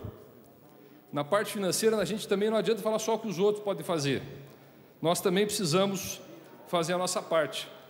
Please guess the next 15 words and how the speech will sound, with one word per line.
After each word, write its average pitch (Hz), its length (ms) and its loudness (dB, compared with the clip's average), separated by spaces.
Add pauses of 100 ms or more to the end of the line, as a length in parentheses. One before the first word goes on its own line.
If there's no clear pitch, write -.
(100)
A 151 60 -2
Assembleia, 190 480 4
por 175 160 -2
exemplo, 175 280 0
pode 196 220 2
dedicar 180 360 0
parte 185 500 2 (260)
do 151 100 -6
fundo 190 300 0
da 175 80 0
Assembleia 165 420 0
pro 180 160 -6
combate 165 460 0
ao 175 80 0
coronavírus, 175 840 -2